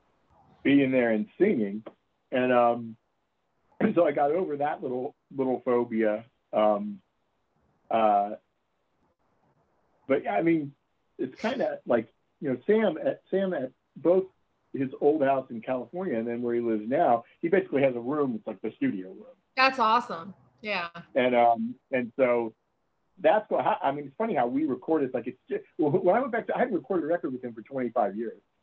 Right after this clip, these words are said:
Speaker 1: When we went back and were recording, it was like, it was the same exact shit how we did it before. I would come in, I'd do my part, and then I kinda go in the other room and I sit there,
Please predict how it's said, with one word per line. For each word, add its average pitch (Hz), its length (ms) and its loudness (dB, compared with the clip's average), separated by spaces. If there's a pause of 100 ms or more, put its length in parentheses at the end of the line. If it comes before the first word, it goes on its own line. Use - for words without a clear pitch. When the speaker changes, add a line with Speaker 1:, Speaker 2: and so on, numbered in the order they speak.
(100)
Speaker 1:
When 127 140 -4
we 139 40 -2
went 139 160 2
back 143 260 2
and 139 120 -6
were 117 100 -4
recording, 131 460 -4
it - 80 -14
was 110 100 -12
like, 107 260 -4 (440)
it 139 60 4
was 165 120 6
the 143 160 -12
same 185 180 4
exact 147 400 0
shit 151 160 -4
how 135 160 -2
we 120 120 -4
did 127 160 -2
it 123 80 -8
before. 117 280 -4
I 131 100 4
would 143 140 -4
come 127 140 -2
in, 123 180 -4 (240)
I'd 117 160 -6
do 160 140 2
my 135 220 4
part, 113 480 2 (1700)
and 135 100 -2
then 147 80 2
I 151 80 4
kinda 147 220 2
go 151 260 4
in 156 60 -2
the 143 80 2
other 143 140 4
room 135 160 -2
and 123 100 -2
I 107 100 0 (120)
sit 156 220 -6
there, 101 340 -4